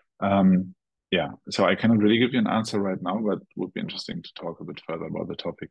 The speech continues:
because, um, yeah, I'm also now with, with colleagues from London School of Economics and, um, Vassar University, we're writing a, a discussion paper on that. Um,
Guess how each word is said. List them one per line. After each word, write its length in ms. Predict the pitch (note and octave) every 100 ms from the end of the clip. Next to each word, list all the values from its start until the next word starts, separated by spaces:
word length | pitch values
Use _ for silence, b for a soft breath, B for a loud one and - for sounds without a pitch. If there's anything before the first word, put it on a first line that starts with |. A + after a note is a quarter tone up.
| -
because, 420 | F2 E2+ D#2+ - D#2+
um, 180 | D#2+ D#2 D2+ _ _
yeah, 140 | E2+ - - _ _ _ E2
I'm 100 | F2
also 220 | E2+ F#2+
now 120 | F2+
with, 220 | E2+ F2 -
with 220 | E2+ -
colleagues 360 | F#2+ F2+ F2
from 140 | - F2
London 180 | E2+ -
School 180 | E2+
of 100 | F2 E2
Economics 600 | - F2+ F2+ F2 - - -
and, 340 | E2 D#2+ D#2+ - -
um, 320 | D#2+ D#2 D2+ -
Vassar 340 | D#2 E2+ E2+
University, 540 | D#2+ D#2+ D2+ - -
we're 140 | D#2+ D#2
writing 380 | E2 D2+ E2+ E2+
a, 280 | D#2+ E2 D#2
a 40 |
discussion 440 | D#2+ - - -
paper 240 | D#2+ D2 -
on 160 | D2+ D#2+
that. 160 | E2 - b b b b _ _ E2
Um, 400 | E2 D#2+ D#2